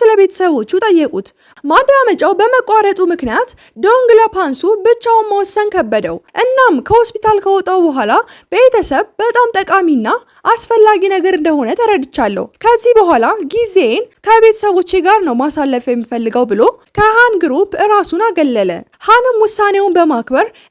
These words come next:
እንዲሄድ ፈቀደለት። እናም ዶንግ ወደ መኪናው ሲመለስ ፓንሱ አቀፈውና "ትክክለኛውን ነገር ነው ያደረግከው" አለው። ደስታቸውን አጣጥመው ሳይጨርሱ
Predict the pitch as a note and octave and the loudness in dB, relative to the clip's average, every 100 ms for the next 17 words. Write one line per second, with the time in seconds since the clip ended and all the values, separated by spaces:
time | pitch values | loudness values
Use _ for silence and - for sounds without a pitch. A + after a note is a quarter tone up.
0 | F4+ B4 G#4+ D#4+ G4+ F#4+ F4 - A3 G3+ | -4 0 2 2 2 0 -4 -4 -6 -4
1 | F3+ F#3+ - _ _ - - G#4 B4+ C5+ | -6 -10 -16 _ _ -16 0 2 2 2
2 | B4+ C#4+ F#4 G#4+ G4+ A4 A#4 G#4+ G#4 G#4+ | 2 2 2 2 2 4 2 0 0 -2
3 | - F4 A#3 G3+ A4 - _ _ - A4 | -2 -4 -2 0 -2 -4 _ _ 0 0
4 | A#4+ A4+ A4 A4 F4 E4 B3 A3 A4 - | 2 2 0 0 -4 -2 -2 -2 -6 -6
5 | - A#4 B4+ B4+ A4+ G#4+ G4+ E4 B3+ B3 | -6 0 0 2 2 2 0 0 0 0
6 | G#4 G#4+ C#4 A#3 A3+ - G#4 G#4+ A3 G3 | -2 0 -2 -2 -4 -2 2 2 0 -6
7 | G3 - F4+ B4+ C5 B4+ B4 A#4+ F#4 B3 | -12 -6 -4 0 2 2 2 0 0 -2
8 | G4+ A4+ G#4+ G4 G4 F4 D#4 C4 G#3+ G#3 | 0 0 0 -2 -2 -2 -2 -2 -4 -2